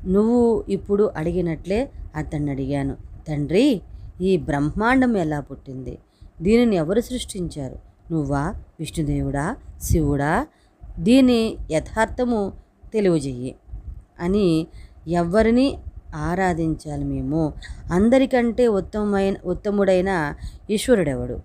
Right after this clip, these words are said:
దుఃఖమయము, అసత్యము అయిన భావసముద్రంలో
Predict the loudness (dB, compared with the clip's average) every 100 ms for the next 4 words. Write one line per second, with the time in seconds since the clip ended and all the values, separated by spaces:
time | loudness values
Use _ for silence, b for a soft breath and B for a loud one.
0 | -14 -12 -4 -4 -2 2 4 4 2 0
1 | -4 -14 -20 -18 -14 -12 -10 -8 -2 -2
2 | 0 0 4 4 2 -2 -16 -20 -4 2
3 | 4 4 2 -4 -12 -20 _ -16 -14 -8
4 | -4 0 2 4 2 2 2 2 4 4
5 | 4